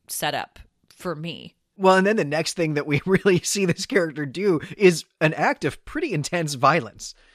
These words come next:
Speaker 1: Well, yeah, although, I mean, I don't know, somebody slapping Quark <laughs> doesn't really make me think,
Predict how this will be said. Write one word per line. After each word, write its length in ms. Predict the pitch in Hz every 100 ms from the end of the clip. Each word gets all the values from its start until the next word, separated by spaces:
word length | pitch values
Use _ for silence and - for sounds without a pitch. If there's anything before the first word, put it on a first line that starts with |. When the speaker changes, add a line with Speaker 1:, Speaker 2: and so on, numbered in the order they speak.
| _ _ -
Speaker 1:
Well, 220 | 320 302
yeah, 320 | 262 349 320
although, 360 | 285 294 302 294
I 140 | 285 262
mean, 180 | 262 -
I 140 | 208
don't 100 | 160
know, 120 | 151
somebody 260 | 170 240 220
slapping 540 | - 175 165 156 151
Quark 360 | - 202 214 -
<laughs> 0 |
doesn't 360 | 226 285 -
really 320 | 311 381 370 370
make 280 | 359 -
me 140 | 349 339
think, 340 | 339 320 -